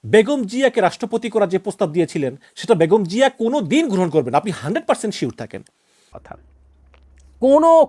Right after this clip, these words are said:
Speaker 2: কিছু করার ক্ষেত্রে কোনো ব্যারিয়ার তৈরির ন্যূনতম ক্ষমতা চুপ্পুর নেই। I repeat, এইসব কোনো ক্ষেত্রে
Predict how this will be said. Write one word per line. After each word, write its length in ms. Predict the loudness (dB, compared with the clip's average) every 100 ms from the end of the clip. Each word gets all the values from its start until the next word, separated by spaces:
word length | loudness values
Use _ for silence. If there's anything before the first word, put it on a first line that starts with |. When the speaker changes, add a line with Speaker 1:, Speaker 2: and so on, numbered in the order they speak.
| 2
Speaker 2:
কিছু 280 | -4 -4 -4
করার 300 | 0 0 0
ক্ষেত্রে 440 | -4 -10 -4 -4 -4 _ _ _
কোনো 440 | 0 0 2 -2 -4 0
ব্যারিয়ার 400 | 2 2 2 0 -2
তৈরির 300 | -6 -6 -10 _ -8
ন্যূনতম 640 | -2 2 4 4 2 -2
ক্ষমতা 420 | -6 -8 -8 -10 -10
চুপ্পুর 400 | -12 -14 _ -12
নেই। 400 | -6 -2 -2 -4 -12 _ _ _ _ -6
I 80 | 0
repeat, 320 | 0 2 -2 -4 -18 _ _ _
এইসব 220 | -6 -4 -4 0
কোনো 260 | 2 4
ক্ষেত্রে 460 | 0 -6 -10 -18